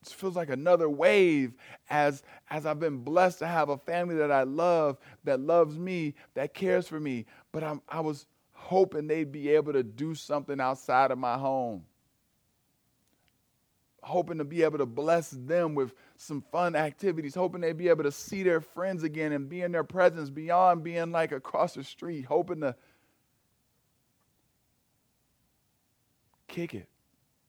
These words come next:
Feels like a, another, another wave. I'm one of the, one of the foolish ones. I, I, I actually, like,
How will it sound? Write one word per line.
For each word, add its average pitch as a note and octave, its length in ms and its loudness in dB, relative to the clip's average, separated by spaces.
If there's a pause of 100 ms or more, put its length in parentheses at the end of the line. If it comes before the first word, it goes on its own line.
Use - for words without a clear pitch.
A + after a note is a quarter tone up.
(1300)
Feels B2+ 140 -20
like D3 180 -12
a, A2 100 -6 (360)
another, D3 360 -4 (320)
another D3+ 260 -6 (840)
wave. A#2 600 -4 (3000)
I'm C#3+ 140 -8
one D3+ 160 2
of B2 60 -2
the, A2 240 0 (460)
one C3+ 180 -2
of A#2+ 60 -2
the A2+ 80 -2
foolish B2 460 -2
ones. C3+ 400 -8 (1700)
I, C#3 120 -2 (100)
I, C#3+ 180 -2 (160)
I D3 120 -4
actually, C3+ 800 -2 (760)
like, A2 380 -12